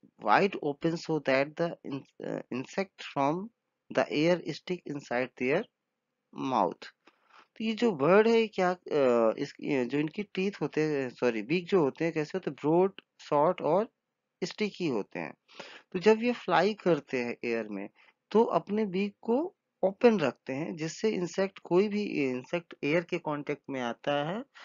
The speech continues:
और इनके माउथ में चला जाता है। Then a broad and flat beaks। Water bird like duck, swan and goose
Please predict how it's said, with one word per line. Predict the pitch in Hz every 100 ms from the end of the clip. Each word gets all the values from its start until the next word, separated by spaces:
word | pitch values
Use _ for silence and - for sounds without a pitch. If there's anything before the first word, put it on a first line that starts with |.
| - - _ -
और | 139 180 277 - _ _ _ _ _ _ _ _ _ _ _ _ _
इनके | 180 185 247
माउथ | 226 156 143 - -
में | 196 381 _ _ _ _
चला | 185 139
जाता | 107 90 - 50
है। | 67 _ _ _ _ _ _ _ _ _ _ _ _ _ _ _ _ _ _ _ _ _ _ - - _ _ _ _ _ _
Then | 143 202
a | 233 226 143
broad | 170 208 240 - 165
and | 185 214
flat | - - 180 170 170 -
beaks। | 98 - - - - - - - _ _ _ _ _ _ - - _ _
Water | 143 175 202 233
bird | 208 202 214 202
like | 156 143 175 147 -
duck, | 160 175 170 _ _ _ _ -
swan | - 160 156 175 -
and | 147 160 147 120
goose | 147 165 127